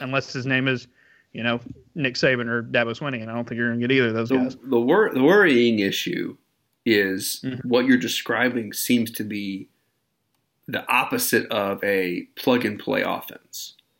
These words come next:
Speaker 2: Like, it
Speaker 1: Mm.
Speaker 2: sounds like it's gonna take months and months and months of prep for guys,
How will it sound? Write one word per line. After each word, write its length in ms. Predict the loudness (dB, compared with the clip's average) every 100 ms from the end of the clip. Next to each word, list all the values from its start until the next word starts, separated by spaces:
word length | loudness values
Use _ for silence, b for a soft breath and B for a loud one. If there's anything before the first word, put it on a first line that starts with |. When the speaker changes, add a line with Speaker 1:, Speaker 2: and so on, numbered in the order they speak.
| _ _ _ _ _ -6
Speaker 2:
Like, 140 | -4
it 80 | 0
Speaker 1:
Mm. 100 | 2
Speaker 2:
sounds 300 | 2 2 2
like 160 | 0 0
it's 80 | -2
gonna 180 | 0
take 540 | 0 0 0 -2 -8 -14 _ _ _ _ _ _ _ _ _ _
months 400 | 0 2 2 2
and 140 | 0 2
months 260 | -2 -4
and 160 | -6 -4
months 400 | -2 -4 -6 -8
of 200 | -8 -12 -8
prep 420 | -2 0 0 -8 _ _ -4
for 400 | -2 -2 -6 -12 -4
guys, 580 | -2 -2 -4 -8 -12